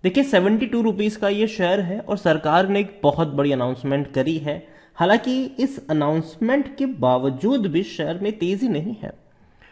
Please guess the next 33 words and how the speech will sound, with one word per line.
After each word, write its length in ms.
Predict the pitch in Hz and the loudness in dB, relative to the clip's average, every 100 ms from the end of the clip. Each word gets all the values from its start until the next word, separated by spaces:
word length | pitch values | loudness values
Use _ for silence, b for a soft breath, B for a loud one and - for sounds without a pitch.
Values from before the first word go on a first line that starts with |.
| b | b
वीडियो 200 | 151 220 | 6 8
में 100 | 269 | 8
डिस्कस 320 | 220 220 254 | 6 4 2
करेंगे 340 | 214 214 226 240 | 2 0 0 0
इंडियन 400 | 214 190 190 208 | 0 0 0 0
ऑयल 280 | 165 175 190 | 0 0 0
को 100 | 180 | 0
लेकर 320 | 165 160 185 | 0 -2 -4
कि 140 | 202 | -4
खरीदारी 520 | 190 143 135 139 - | -4 -2 0 0 0
के 100 | 175 | -2
मौके 360 | 170 143 139 165 | 0 2 0 -2
बन 280 | 143 127 131 | 0 0 0
भी 120 | 147 | 0
रहे 220 | 147 135 143 | 0 -2 -4
हैं 200 | 131 139 | -4 -6
कि 100 | 143 | -2
नहीं 320 | 139 127 156 | -2 -2 -4
और 200 | - 139 139 | -2 -4 -2
खरीदारी 440 | 127 123 123 139 | -2 0 0 -2
करके 320 | 139 123 127 | -2 -4 -2
रखी 260 | 131 120 151 | -4 -4 -6
है 60 | 147 | -6
तो 140 | 170 | -4
क्या 200 | 147 139 | -2 -2
करना 360 | 143 147 156 165 | 0 -2 0 -2
चाहिए। 380 | 165 139 151 170 | -2 -4 -2 0
वीडियो 200 | 160 196 | 2 2
को 100 | 214 | 2
शुरू 320 | 214 220 262 | 2 2 4
करूं 200 | 226 190 | 2 2
उससे 160 | 170 156 | 0 -4
पहले 320 | 131 120 - | -6 -8 -12